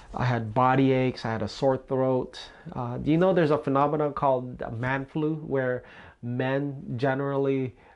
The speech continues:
uh, get sick worse, or they react worse to women who are sick? <laughs> They could be, uh, have the same virus, but men, I don't know what it is, but, uh, we, we have it worse. And,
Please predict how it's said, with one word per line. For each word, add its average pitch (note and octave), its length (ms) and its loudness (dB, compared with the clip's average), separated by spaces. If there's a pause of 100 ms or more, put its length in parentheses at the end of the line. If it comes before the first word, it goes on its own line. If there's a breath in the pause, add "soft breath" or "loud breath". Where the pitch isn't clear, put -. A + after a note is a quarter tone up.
(140 soft breath)
uh, A#1+ 180 -12 (760)
get - 240 -2
sick - 320 -2
worse, A#2+ 500 0
or B2 320 -2
they A#2 240 -2
react C3+ 500 -4
worse C3 440 -4
to B2 340 -4
women C3 460 -2
who C#3 140 -2
are C#3 100 2
sick? D3 480 -2
<laughs> - 20 -12
They C#3+ 220 0
could D3+ 180 0
be, C#3 300 2 (420 loud breath)
uh, C#2 220 -10 (840)
have C3 220 0
the C3 80 -2
same D3+ 320 2
virus, C#3 360 4
but A#2 200 -4
men, B2+ 560 -2 (340)
I A2+ 140 -2
don't B2+ 120 -4
know C3 120 -2
what B2+ 160 -2
it B2 180 0
is, C#3 220 2
but, B2 320 -4
uh, A#2+ 340 0 (220)
we, C3 380 -2
we B2+ 240 -2
have B2+ 240 0
it A2 120 -4
worse. A#2+ 400 -2
And, B2 180 -6